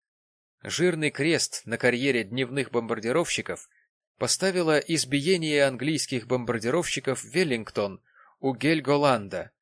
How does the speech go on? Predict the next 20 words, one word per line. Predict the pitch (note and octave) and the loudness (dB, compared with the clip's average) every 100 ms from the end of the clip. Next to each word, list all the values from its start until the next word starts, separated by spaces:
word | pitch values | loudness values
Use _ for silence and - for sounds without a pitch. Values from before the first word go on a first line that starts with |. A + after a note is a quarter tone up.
| _ - | _ -16
в | G#2+ | -6
декабре | C3 B2+ A2 D3 | 2 2 4 2
тысяча | C#3+ C3 - C#3 | 2 0 -2 -4
девятьсот | B2 A2+ - B2+ - | -2 -2 0 -2 -2
тридцать | A#2+ A#2 A2+ | -4 -4 -6
девятого, | A2+ C3+ B2+ G#2 F2 - _ _ _ _ _ _ | -4 2 2 0 -10 -12 _ _ _ _ _ _
когда | - B2 C#3+ | -2 2 2
было | C3 C3 A#2+ | 4 2 2
сбито | A2 E3 - C#3 B2 _ _ _ | -2 -4 2 2 2 _ _ _
за | G#2+ A#2 B2 | -2 2 4
раз | D#3+ D3 - - _ _ _ | 4 2 0 -4 _ _ _
пятнадцать | C#3+ C#3 C#3 F#3 - E3 | -2 -2 0 0 0 -4
машин | D3+ D#3 - B2+ F#2+ - _ _ _ | -2 -2 0 0 -2 -14 _ _ _
ценой | - C3+ C3 D3+ | -2 0 0 0
потери | - A#2 D3 B2+ | 0 0 2 2
от | - A#2+ | 2 0
огня | A2+ A2 C3 | 0 0 0
стрелков | - A#2 A2+ - D#3+ - - _ - | 0 -2 -4 0 0 -2 -10 _ -8
всего | - D3 C#3+ | -2 0 2
двух | C3 G#2+ F3 F3+ - | 0 0 0 -2 -6